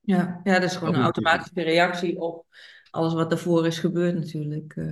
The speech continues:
Speaker 2: Het is een lichamelijke reactie en ons lichaam is, heeft zulke oude systemen wat,
Speaker 1: Ja.
Speaker 2: waar onze neocortex, eh, niet heel veel weet wat hij ermee moet doen.
Speaker 1: Nee, en zie dat dan maar eens naar het bewustzijn te halen. Want wat ik soms ook zo'n lastige vind, is om er dan woorden aan te geven wat je voelt. Want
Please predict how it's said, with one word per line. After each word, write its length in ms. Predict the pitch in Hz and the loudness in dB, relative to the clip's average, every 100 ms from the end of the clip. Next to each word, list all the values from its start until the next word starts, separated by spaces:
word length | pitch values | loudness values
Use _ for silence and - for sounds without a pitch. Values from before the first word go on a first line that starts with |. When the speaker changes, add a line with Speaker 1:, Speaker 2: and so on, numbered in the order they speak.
| - | -6
Speaker 2:
Het 100 | - | -4
is 80 | 101 | 0
een 100 | 98 | 4
lichamelijke 500 | 104 113 110 110 101 | 4 2 2 2 2
reactie 480 | 98 98 95 - 90 | 2 4 2 -2 -6
en 100 | 92 | -4
ons 160 | 95 | -4
lichaam 420 | 98 110 110 104 104 | 0 -2 0 -2 -2
is, 180 | 101 110 | -2 -4
heeft 300 | 104 101 - | -4 -4 -6
zulke 400 | - 117 123 - | -2 2 2 2
oude 220 | 113 104 | 2 0
systemen 560 | - 101 107 104 101 | -4 -4 0 0 0
wat, 340 | 98 101 - - | 0 -2 -6 -8
Speaker 1:
Ja. 60 | 92 | -2
Speaker 2:
waar 280 | 101 101 - | 2 0 -2
onze 260 | 107 98 | -6 -2
neocortex, 800 | 101 101 95 110 107 104 101 - | -2 -2 0 0 0 0 -2 -4
eh, 380 | 101 98 95 95 87 | -2 0 0 0 -4
niet 280 | - 98 101 | -2 0 0
heel 260 | 92 98 95 | 0 -2 -2
veel 200 | 92 92 | -4 -4
weet 260 | 92 87 | -2 -4
wat 280 | 90 87 85 | -6 -6 -6
hij 80 | 87 | -4
ermee 220 | 87 85 | -4 -4
moet 160 | 85 87 | -4 -4
doen. 320 | 90 85 - _ _ _ | -4 -4 -10 _ _ _
Speaker 1:
Nee, 260 | 185 180 170 | -2 0 0
en 220 | 175 180 | -2 0
zie 160 | 180 | 2
dat 160 | 170 175 | 4 6
dan 120 | 185 | 6
maar 160 | 175 160 | 6 2
eens 140 | 175 | 0
naar 100 | 175 | 0
het 100 | 160 | 0
bewustzijn 420 | 160 170 208 185 170 | 0 0 2 -2 -2
te 80 | |
halen. 180 | 165 160 | -4 -4
Want 120 | 160 175 | -4 0
wat 160 | 196 | -2
ik 60 | 196 | 0
soms 240 | 214 196 | 0 0
ook 120 | 208 | 0
zo'n 160 | 196 220 | 2 4
lastige 400 | 190 185 - 175 | 4 2 -2 -4
vind, 300 | 165 165 175 | 0 0 2
is 100 | 180 | 0
om 140 | 180 | 4
er 60 | 196 | 4
dan 200 | 180 165 | 6 4
woorden 320 | 170 240 247 | 4 4 2
aan 120 | 170 | 0
te 120 | 175 180 | -2 0
geven 460 | 180 175 170 165 | 2 2 2 -2
wat 200 | 165 185 | 0 0
je 80 | 180 | -2
voelt. 340 | - 240 196 | -2 0 0
Want 280 | 185 165 - | 0 -6 -6